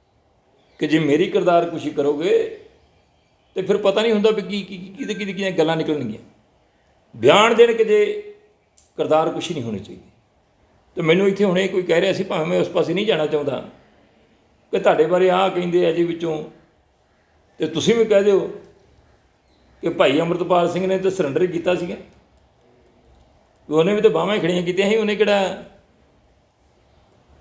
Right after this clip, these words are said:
ਉਹ ਕਿਹੜੀ ਹੈ ਜੰਗ ਸੀਗੀ ਕਾਰਗਿਲ ਦੀ, ਕਿ ਉਹ ਜਿਹੜੀ ਉੱਥੇ ਕੀ, ਜਿਹੜੀ ਜਿ-, ਜਿੱਥੇ ਆਪਣੇ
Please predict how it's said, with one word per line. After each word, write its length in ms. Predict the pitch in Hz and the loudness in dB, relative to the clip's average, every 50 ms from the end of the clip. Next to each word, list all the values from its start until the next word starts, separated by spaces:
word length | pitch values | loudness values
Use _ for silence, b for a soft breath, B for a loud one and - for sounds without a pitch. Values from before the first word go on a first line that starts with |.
| _ _ _ _ _ _ - _ _ _ _ _ _ _ - | _ _ _ _ _ _ -20 _ _ _ _ _ _ _ -20
ਉਹ 80 | - | -18
ਕਿਹੜੀ 340 | - - 143 151 156 170 170 | -8 -4 -2 -2 0 0 0
ਹੈ 80 | 160 151 151 - - - - - _ _ _ _ _ _ _ _ _ _ _ _ _ _ _ _ _ _ _ _ _ _ _ _ _ _ _ _ _ _ _ | -2 -2 -4 -6 -12 -18 -20 -20 _ _ _ _ _ _ _ _ _ _ _ _ _ _ _ _ _ _ _ _ _ _ _ _ _ _ _ _ _ _ _
ਜੰਗ 300 | - 120 123 123 123 123 139 | -10 -6 -6 -4 -4 -4 -6
ਸੀਗੀ 240 | - 117 120 127 139 | -6 -6 -8 -8 -8
ਕਾਰਗਿਲ 360 | - - 160 151 127 127 147 156 | -8 -8 -8 -8 -6 -4 -6 -6
ਦੀ, 100 | 170 180 - - - - _ _ _ _ - - - - - - - - - - - _ _ _ _ _ _ - - | -6 -8 -10 -12 -18 -20 _ _ _ _ -20 -20 -20 -20 -20 -20 -20 -20 -20 -20 -20 _ _ _ _ _ _ -18 -14
ਕਿ 60 | 160 | -12
ਉਹ 140 | 165 165 160 | -8 -8 -6
ਜਿਹੜੀ 200 | 151 151 156 151 | -6 -6 -6 -8
ਉੱਥੇ 220 | 147 151 - 143 139 | -8 -8 -8 -8 -8
ਕੀ, 240 | 139 143 139 139 135 | -8 -8 -8 -8 -8
ਜਿਹੜੀ 300 | 123 127 139 135 131 131 | -8 -8 -8 -8 -8 -10
ਜਿ-, 180 | 123 120 - 123 | -10 -10 -12 -10
ਜਿੱਥੇ 240 | 110 131 131 - 139 | -8 -8 -6 -4 -4
ਆਪਣੇ 340 | 131 123 - 127 127 123 | -4 -4 -4 -4 -6 -8